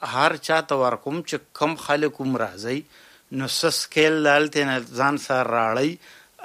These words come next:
هغه دې ته د بلډ پریشر ولې نه چک کې، دا دغه دې ولې نه کې، لکه داسې ډاکټري نه ده، خو یو لږ غونتی دی، یو سرټیفیکیټ یې بنده ته میلاو شي چې هغه کس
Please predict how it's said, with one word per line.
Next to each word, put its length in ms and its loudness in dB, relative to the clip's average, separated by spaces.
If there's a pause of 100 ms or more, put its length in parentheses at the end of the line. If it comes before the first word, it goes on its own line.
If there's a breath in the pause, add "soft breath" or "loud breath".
هغه 180 4 (100)
دې 100 4 (100)
ته 80 4 (100)
د 220 8
بلډ 220 2 (100)
پریشر 420 4
ولې 300 2
نه 160 2
چک 240 -2
کې، 140 2 (100)
دا 80 2 (140)
دغه 280 2
دې 160 2
ولې 300 2
نه 140 0
کې، 140 2 (560 loud breath)
لکه 260 2
داسې 340 4
ډاکټري 500 4
نه 120 0
ده، 140 8
خو 120 2
یو 160 6
لږ 160 4
غونتی 380 2
دی، 100 2
یو 200 6
سرټیفیکیټ 720 2
یې 140 -2
بنده 360 2
ته 160 0
میلاو 400 0
شي 120 -10
چې 120 2 (120)
هغه 160 4 (120)
کس 180 2